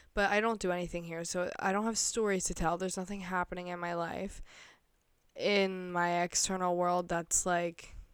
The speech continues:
a funny story to say or, like, anything, you know what I mean? Anything interesting that I wanna share on a podcast. And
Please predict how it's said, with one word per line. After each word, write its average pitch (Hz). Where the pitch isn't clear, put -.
a 190
funny 185
story 190
to 185
say 180
or, 175
like, 175
anything, 180
you 226
know 247
what 247
I 240
mean? 226
Anything 190
interesting 180
that 170
I 170
wanna 170
share 165
on 156
a 160
podcast. 196
And 190